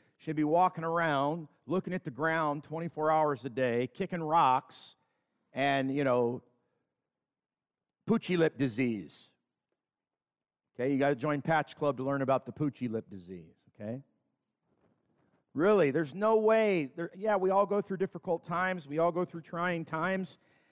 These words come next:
But there's no reason that we should continually be down in the dumps. Jesus didn't come to save me, to give me an, a, a down-in-the-dump life.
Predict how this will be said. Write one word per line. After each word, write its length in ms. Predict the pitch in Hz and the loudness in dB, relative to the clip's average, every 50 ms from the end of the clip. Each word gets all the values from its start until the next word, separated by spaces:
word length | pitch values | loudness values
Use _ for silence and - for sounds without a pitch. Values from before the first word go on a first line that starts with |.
| _ _ _ | _ _ _
But 140 | - 160 160 | -2 0 0
there's 220 | 175 175 143 127 | 2 0 -2 0
no 160 | 170 190 208 214 | 0 2 2 2
reason 580 | 208 175 190 208 214 226 226 185 147 180 165 | 2 2 2 2 2 2 0 0 -2 -2 -2
that 140 | 156 143 135 | -2 0 0
we 100 | 156 175 | 0 0
should 300 | 165 - - 170 - - | 0 0 -2 -4 -4 -2
continually 800 | 180 165 143 - - 185 190 208 208 214 202 180 156 151 147 143 | -6 -6 -6 -4 -4 -2 -2 0 0 2 2 2 4 4 2 2
be 140 | 131 147 135 | 2 0 0
down 280 | 120 147 165 185 185 | 2 2 2 2 2
in 80 | 185 175 | -2 -4
the 80 | 160 127 | -6 -6
dumps. 720 | 104 - 151 196 214 180 - - - - - - - _ _ _ _ _ _ _ _ _ _ _ _ _ _ _ _ _ _ _ _ _ _ _ _ _ _ _ _ _ _ _ _ _ _ _ _ _ _ _ _ _ _ | 0 2 4 4 4 2 0 -6 -14 -14 -14 -14 -16 _ _ _ _ _ _ _ _ _ _ _ _ _ _ _ _ _ _ _ _ _ _ _ _ _ _ _ _ _ _ _ _ _ _ _ _ _ _ _ _ _ _
Jesus 340 | - 143 190 196 208 196 - | -4 -2 0 0 -2 -2 2
didn't 240 | - 220 196 180 160 | 2 2 2 2 -2
come 300 | - 190 196 208 202 175 | -2 0 0 2 0 0
to 80 | 170 | -2
save 420 | - - - 175 180 196 202 202 156 | -4 -2 0 2 4 4 4 2 2
me, 140 | 175 170 160 | 0 0 0
to 80 | 151 | 0
give 260 | 120 120 180 190 175 | 2 2 2 2 2
me 160 | 175 185 175 170 | 0 0 0 2
an, 80 | 151 | 2
a, 160 | 143 139 139 - 143 147 - 135 | 2 2 0 0 -2 -2 0 0
a 80 | 147 | -2
down-in-the-dump 840 | 120 110 147 156 180 185 185 175 165 139 110 156 160 175 185 - - | 0 2 2 2 2 0 0 -2 -4 -2 2 2 2 2 2 -2 -4
life. 300 | 143 139 131 117 101 - | -2 0 2 0 0 -2